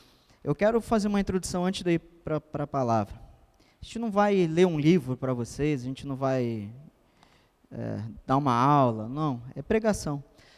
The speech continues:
Só que o assunto desse livro aqui é muito pastoral. Alguns pastores se juntaram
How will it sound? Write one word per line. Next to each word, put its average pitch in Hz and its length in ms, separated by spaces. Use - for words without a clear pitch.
Só 226 280
que 240 440
o 190 140
assunto 240 480
desse 190 300
livro 185 180
aqui 180 160
é - 20
muito 196 240
pastoral. 160 840
Alguns 170 280
pastores 214 500
se 220 140
juntaram 170 600